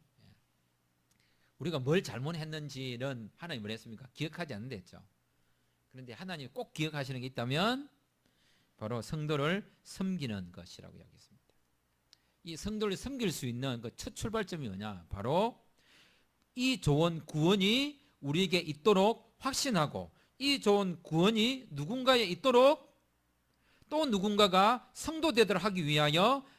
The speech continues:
섬겨야 된다는 사실입니다. 바로 이 일을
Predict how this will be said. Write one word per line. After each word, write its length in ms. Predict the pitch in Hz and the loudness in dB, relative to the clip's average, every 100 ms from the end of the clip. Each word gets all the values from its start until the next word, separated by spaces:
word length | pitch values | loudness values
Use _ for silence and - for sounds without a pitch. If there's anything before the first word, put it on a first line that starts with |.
| - | -14
섬겨야 540 | - 311 320 247 160 | -8 -6 -2 -2 -2
된다는 340 | 127 120 139 | -4 -6 -6
사실입니다. 500 | 190 117 - 90 80 _ _ _ _ _ _ _ _ _ _ _ _ _ _ _ _ 120 _ _ _ _ _ _ _ _ _ _ _ _ _ _ _ _ _ _ _ _ _ _ _ _ _ _ _ _ | -8 -10 -14 -16 -20 _ _ _ _ _ _ _ _ _ _ _ _ _ _ _ _ _ _ _ _ _ _ _ _ _ _ _ _ _ _ _ _ _ _ _ _ _ _ _ _ _ _ _ _ _
바로 260 | - 139 180 | -8 -6 -4
이 200 | 269 196 | -2 -2
일을 440 | 123 123 117 98 | -2 -4 -6 -10